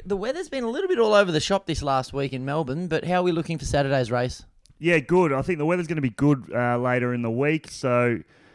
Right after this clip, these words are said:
Speaker 2: that's good. Rail true, so that gives the horses, uh, back in the field a chance to run on.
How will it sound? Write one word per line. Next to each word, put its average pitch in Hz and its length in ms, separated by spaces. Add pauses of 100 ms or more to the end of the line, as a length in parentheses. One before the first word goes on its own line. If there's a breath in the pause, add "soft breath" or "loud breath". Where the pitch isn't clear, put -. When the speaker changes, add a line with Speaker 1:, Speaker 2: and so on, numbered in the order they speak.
(160 soft breath)
Speaker 2:
that's 151 260
good. 147 240
Rail 143 340
true, 156 760
so 139 180
that 127 180
gives 127 220
the 120 140
horses, 117 580
uh, 110 240
back 110 240
in 113 80
the 101 60
field 117 260
a 104 60
chance 113 360
to 107 100
run 110 220
on. 113 200